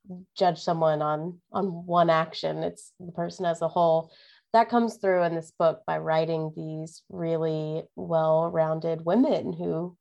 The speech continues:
are real and going through things and, and loving each other. And it's, it's very sweet. So, um, I know she's proud of you.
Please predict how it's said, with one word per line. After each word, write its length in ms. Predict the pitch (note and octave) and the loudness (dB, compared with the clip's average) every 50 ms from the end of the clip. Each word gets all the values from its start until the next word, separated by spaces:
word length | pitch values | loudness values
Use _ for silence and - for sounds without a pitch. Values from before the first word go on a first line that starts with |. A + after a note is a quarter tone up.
| _ - | _ -10
are 80 | F#3 F3+ | -8 -4
real 480 | F#3 F#3+ A3+ C#4+ - - - - - | -2 0 0 0 0 0 0 2 2
and 160 | F#3 F3+ F#3+ | 0 0 2
going 260 | F#3+ F#3 G3 G#3+ A3 G#3+ | 4 4 6 6 4 4
through 220 | A3 G#3+ A#3+ C4 | 2 0 0 0
things 420 | B3+ - E3+ E3+ F3 F3 F3+ F3+ - - | -2 -4 -6 -4 -6 -10 -10 -10 -10 -8
and, 300 | E3 E3 E3 E3+ F3 - - - - - - _ - | -8 -6 -6 -8 -10 -12 -18 -20 -20 -20 -18 _ 0
and 140 | G3 F#3+ F#3 | 0 4 6
loving 320 | F#3 F3+ F#3 G#3 G#3 G3+ | 4 6 6 6 6 6
each 240 | F#3+ F#3+ F#3 - F3+ | 4 0 -2 -4 -6
other. 360 | E3+ E3 E3+ E3 E3 E3 E3+ | -6 -4 -4 -2 -2 -2 -2
And 140 | C#3 - F3 | -4 -4 -4
it's, 440 | F3 F3 F3 F3 - - - - _ _ _ _ _ _ _ | -6 -8 -8 -12 -18 -20 -20 -20 _ _ _ _ _ _ _
it's 180 | - _ - _ | -20 _ -20 _
very 240 | - G3+ G#3 G#3+ G3+ | -14 -10 -10 -10 -12
sweet. 460 | - - - - - F3+ F3 E3 - - _ | -14 -18 -20 -16 -14 -12 -12 -12 -14 -16 _
So, 560 | - _ F3 E3+ E3 E3 E3 E3 E3+ E3+ _ _ _ _ _ _ _ _ | -14 _ -8 -6 -6 -6 -8 -8 -10 -14 _ _ _ _ _ _ _ _
um, 440 | G3 F3+ F3 F3 F3 E3+ E3+ F3 F3 - _ _ _ _ _ _ - | -10 -8 -8 -8 -8 -10 -10 -12 -14 -16 _ _ _ _ _ _ -6
I 20 | |
know 220 | F#3+ F3+ F3+ F3+ F3+ | -4 -4 -4 -6 -8
she's 240 | F3+ - F#3+ F#3+ | -8 -10 -10 -12
proud 280 | - - - - - A3+ | -12 -14 -14 -14 -12 -12
of 100 | A3 G#3 | -12 -10
you. 180 | - - B3 | -8 -10 -10